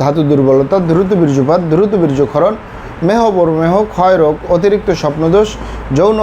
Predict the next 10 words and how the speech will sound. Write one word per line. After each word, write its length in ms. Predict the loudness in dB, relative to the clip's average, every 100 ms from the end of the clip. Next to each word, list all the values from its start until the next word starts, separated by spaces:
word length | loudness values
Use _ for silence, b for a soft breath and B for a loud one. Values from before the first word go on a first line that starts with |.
| 0
অক্ষমতা, 420 | -2 -2 0 0
মিলনে 360 | 0 2 2 0
অক্ষমতা, 460 | -2 -2 -2 0 -2
সেক্সুয়াল 460 | -2 -4 0 0 0 -2
সমস্যা, 320 | -2 -2 -2 2
যৌন 200 | 2 0 -2
সমস্যা, 360 | -2 -2 -2 -4 -4 B B B -2 -2
গোপন 260 | 0 0 0
সমস্যা, 320 | -2 -2 0 -2 0
গুপ্ত 220 | -2